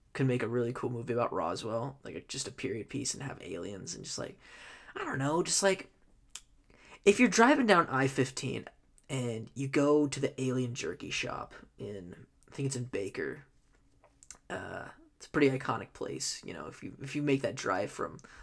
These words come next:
Los Angeles to Vegas, uh, I highly recommend, uh, stopping at the Mad Greek restaurant. Uh, their food is amazing.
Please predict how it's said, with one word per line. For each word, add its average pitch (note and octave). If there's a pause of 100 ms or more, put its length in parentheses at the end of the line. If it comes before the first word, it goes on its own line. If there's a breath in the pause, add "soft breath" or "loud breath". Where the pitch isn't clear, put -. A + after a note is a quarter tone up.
(100)
Los A2+
Angeles F#2+
to -
Vegas, - (440 soft breath)
uh, -
I -
highly C#3 (420 soft breath)
recommend, F#2+
uh, C#2+
stopping G2+
at F2
the -
Mad F#2
Greek -
restaurant. - (140)
Uh, - (300)
their -
food -
is -
amazing. -